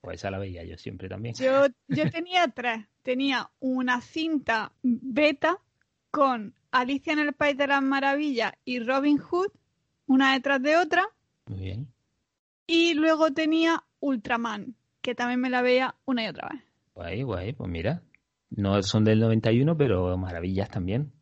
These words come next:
Speaker 2: Mm.
Speaker 1: Y pasamos a la cuarta, que también es peliculón, ¿eh?
Speaker 2: ¿Cuál es la cuarta?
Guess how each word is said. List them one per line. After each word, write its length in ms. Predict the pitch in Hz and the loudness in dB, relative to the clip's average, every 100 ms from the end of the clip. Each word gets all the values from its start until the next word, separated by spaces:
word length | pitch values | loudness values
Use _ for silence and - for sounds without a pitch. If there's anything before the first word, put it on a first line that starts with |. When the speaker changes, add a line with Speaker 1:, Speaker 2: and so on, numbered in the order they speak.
| _ - | _ -16
Speaker 2:
Mm. 200 | 220 - _ _ _ _ _ _ _ - | -16 -16 _ _ _ _ _ _ _ 0
Speaker 1:
Y 920 | 120 120 117 113 110 110 107 113 90 | 4 6 6 6 6 4 2 -2 -2
pasamos 380 | 110 101 131 160 | -2 0 2 2
a 40 | |
la 120 | 160 | 2
cuarta, 380 | 165 170 - 87 | 2 0 -2 -8
que 120 | 82 | -8
también 420 | 85 87 85 101 127 | -8 -8 -4 -2 0
es 600 | 107 95 95 95 98 98 | 0 0 -2 -2 -4 -2
peliculón, 580 | 98 92 98 127 156 87 | -2 -2 2 2 2 0
¿eh? 200 | 151 - - _ _ _ _ _ | -2 -4 -12 _ _ _ _ _
Speaker 2:
¿Cuál 220 | 262 233 | -6 -4
es 80 | 220 | -4
la 140 | 214 | -8
cuarta? 440 | 233 240 254 226 | -6 -8 -8 -10